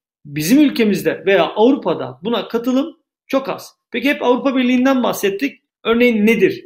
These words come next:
Bir net bir karşılaştırma verecek olursak, dünyada en çok fiziksel aktiviteye, yani Avrupa'da en çok fiziksel aktiviteye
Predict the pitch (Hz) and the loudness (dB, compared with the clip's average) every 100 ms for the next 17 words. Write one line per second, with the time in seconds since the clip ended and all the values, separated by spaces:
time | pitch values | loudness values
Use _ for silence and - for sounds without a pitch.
0 | - 208 202 - 160 226 233 214 190 190 | -8 -6 -6 -8 -4 -2 -2 -6 -6 -4
1 | - 202 - 196 196 196 202 220 247 269 | -4 -6 -6 -6 -2 -2 -4 -4 -4 -4
2 | 175 135 _ _ _ _ 175 247 277 262 | -6 -8 _ _ _ _ 0 2 4 2
3 | 262 269 269 240 240 214 208 - 233 208 | 0 0 2 -2 -2 -8 -6 -6 -4 -6
4 | 214 208 202 190 190 190 196 196 208 202 | -6 -6 0 2 2 2 0 0 2 2
5 | 190 - 240 233 190 190 185 226 196 196 | 0 0 -2 -2 -6 -8 -8 -4 -4 -6
6 | 190 190 190 160 - | -10 0 0 0 -4